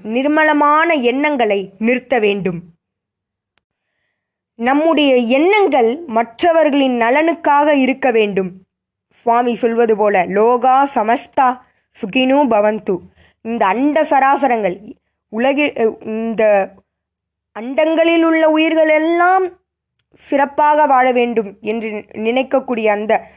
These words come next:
"லோகா சமஸ்தா சுகினோ பவந்து" என்பதே நம்முடைய மூச்சாக இருக்க வேண்டும். மற்றவருடைய நலனே நம்முடைய மகிழ்ச்சியாக இருக்க வேண்டும். அந்த, அந்த வகையான அணுகுமுறை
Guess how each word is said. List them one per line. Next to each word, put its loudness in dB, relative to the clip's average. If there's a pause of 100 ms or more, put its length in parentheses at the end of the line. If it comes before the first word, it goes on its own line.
(180)
"லோகா 2
சமஸ்தா 0
சுகினோ -4
பவந்து" 0
என்பதே 0
நம்முடைய -2
மூச்சாக -2 (100)
இருக்க -2
வேண்டும். -6 (540)
மற்றவருடைய 0
நலனே 0
நம்முடைய 0
மகிழ்ச்சியாக 0
இருக்க -2
வேண்டும். -4 (800)
அந்த, -2
அந்த 0
வகையான 2
அணுகுமுறை 0